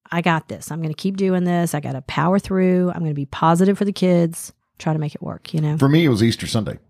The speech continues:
Speaker 1: Was it tough for you?
Speaker 2: And, um, gosh, I, I, I question my, my faith a little bit.
Speaker 1: Wow.
Speaker 2: Of
Speaker 1: Yeah.
Speaker 2: all days on Easter Sunday.
Speaker 1: Well, and it was a tough
Speaker 2: And it
Speaker 1: day.
Speaker 2: killed me.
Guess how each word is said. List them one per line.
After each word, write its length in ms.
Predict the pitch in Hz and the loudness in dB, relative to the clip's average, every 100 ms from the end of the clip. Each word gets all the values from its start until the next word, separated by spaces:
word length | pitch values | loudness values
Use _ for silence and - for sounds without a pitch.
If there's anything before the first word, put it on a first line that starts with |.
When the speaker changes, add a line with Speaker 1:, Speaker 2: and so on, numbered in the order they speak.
| _ _ _ _ | _ _ _ _
Speaker 1:
Was 120 | 196 165 | 0 2
it 40 | |
tough 220 | 175 143 | 0 -2
for 120 | - | -4
you? 180 | 117 101 - _ _ - _ - | -8 -10 -12 _ _ -20 _ -2
Speaker 2:
And, 460 | 117 127 127 120 - _ 120 | 2 4 2 -2 -8 _ 0
um, 500 | 120 117 113 110 _ _ _ _ _ _ _ _ _ _ _ _ _ _ _ _ - | 4 4 2 -6 _ _ _ _ _ _ _ _ _ _ _ _ _ _ _ _ -10
gosh, 560 | 98 104 95 - - - _ _ _ _ _ - | -4 -2 -2 -4 -8 -10 _ _ _ _ _ 2
I, 140 | 120 | 2
I, 160 | 110 127 - | 4 2 2
I 40 | 123 | -2
question 440 | - 123 - 113 | 2 0 0 0
my, 160 | 110 104 | 0 0
my 180 | 98 101 | -2 -2
faith 280 | 113 131 | -2 -2
a 40 | 67 | -4
little 140 | 55 | -8
bit. 180 | - - _ _ _ _ _ _ | -10 -14 _ _ _ _ _ _
Speaker 1:
Wow. 260 | 165 151 151 | -8 -6 -2
Speaker 2:
Of 140 | 123 175 | 0 4
Speaker 1:
Yeah. 120 | 135 | 4
Speaker 2:
all 60 | 135 | 4
days 460 | 127 120 80 76 - | 4 2 0 -6 -6
on 200 | 101 - | -6 -4
Easter 300 | 117 - 107 | -4 -4 -4
Sunday. 380 | 127 123 - - _ _ _ _ _ _ _ _ _ _ _ - - | -4 -6 -10 -18 _ _ _ _ _ _ _ _ _ _ _ -10 -2
Speaker 1:
Well, 100 | 202 | 0
and 80 | |
it 40 | 254 | 2
was 120 | 233 | 2
a 40 | 196 | 0
tough 260 | - 254 | 0 0
Speaker 2:
And 80 | 135 | 4
it 40 | |
Speaker 1:
day. 160 | 220 226 | 4 6
Speaker 2:
killed 220 | 156 165 | 4 4
me. 200 | - 120 | -2 -8